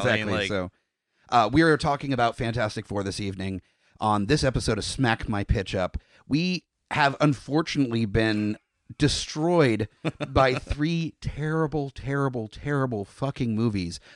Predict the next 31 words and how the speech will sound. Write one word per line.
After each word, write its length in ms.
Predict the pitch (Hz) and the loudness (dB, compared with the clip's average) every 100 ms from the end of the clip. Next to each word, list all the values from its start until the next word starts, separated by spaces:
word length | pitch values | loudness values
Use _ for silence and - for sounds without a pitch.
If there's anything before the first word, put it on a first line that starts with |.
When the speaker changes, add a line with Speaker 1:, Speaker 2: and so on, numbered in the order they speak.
| - | -4
Speaker 1:
about 220 | 113 110 | 2 2
the 60 | - | 0
Fantastic 560 | 117 104 110 104 104 | -4 0 -2 -2 -4
Four. 260 | - 98 90 - - | -2 -2 -2 -6 -6
So 200 | - 220 | 0 2
terrible, 380 | 208 208 170 127 | 4 4 4 2
in 80 | 101 | 0
fact, 340 | 95 95 - _ _ _ _ _ - | -2 -4 -6 _ _ _ _ _ 0
that 140 | 165 | 0
a 40 | 147 | 0
conversation 680 | 180 202 185 180 190 151 | -4 -4 -4 -4 -2 -4
started 360 | 127 123 113 113 | -2 0 0 -2
on 160 | 110 120 | -2 -2
the 140 | 117 | 0
internet 360 | 139 139 123 - - | 2 2 2 0 0
as 220 | 117 117 | 0 0
to 160 | - 127 | 0 0
whether 340 | 110 131 160 | 2 4 4
or 60 | 156 | 4
not 220 | 139 135 | 2 0
the 60 | 120 | -2
Fantastic 580 | 135 120 127 117 123 - | -4 -2 -2 -4 -6 -2
Four 300 | 117 113 - | 2 2 2
is 260 | 110 107 - - | -4 -4 -6 0
able 320 | 135 143 143 | 2 4 2
to 160 | - 131 | 0 -4
translate 640 | - - 127 135 120 117 - | -4 -2 0 0 0 -2 0
properly 460 | 113 104 98 95 | 0 0 0 -2
into 500 | 90 101 104 - 98 92 | -2 -2 -2 -2 -4 -4
a 100 | 90 | -8
film. 520 | - 131 98 62 | -4 0 0 -2